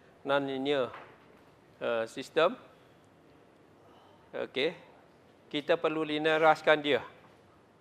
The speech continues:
Okey, in order to apply the control system punya theory.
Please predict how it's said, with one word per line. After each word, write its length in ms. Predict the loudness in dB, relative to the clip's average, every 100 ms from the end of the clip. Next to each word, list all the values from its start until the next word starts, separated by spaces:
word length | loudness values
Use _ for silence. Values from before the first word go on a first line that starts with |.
| _ -12
Okey, 240 | -6 -4 -4 -6 -20 -20 -18 -12
in 120 | -6
order 200 | -4 -4
to 160 | -4 -6
apply 400 | -6 2 2 2
the 200 | -2 -6 -10 -20 -20 -20 -20 -14 -6
control 360 | -6 -2 -4
system 440 | -4 -10 -4 -4 -4
punya 120 | -4
theory. 360 | -2 0 -2